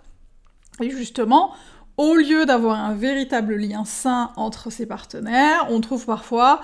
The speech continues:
bah, des drames qui sont un peu fabriqués, qui sont un bio-, un peu bien, enfin, bien huilés. Et,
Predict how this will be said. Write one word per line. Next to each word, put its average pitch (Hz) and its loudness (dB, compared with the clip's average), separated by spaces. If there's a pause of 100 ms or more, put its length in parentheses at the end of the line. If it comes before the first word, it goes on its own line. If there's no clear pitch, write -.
(340)
bah, 214 2
des 262 -2
drames 247 2
qui 320 -4
sont - -2
un 220 0
peu 339 -4
fabriqués, 269 -2
qui - -20
sont - -8
un 190 -6
bio-, 196 -6
un 214 -4
peu 302 -4 (160)
bien, 277 0
enfin, 226 -8
bien 254 -4
huilés. 277 -2 (420)
Et, 277 -2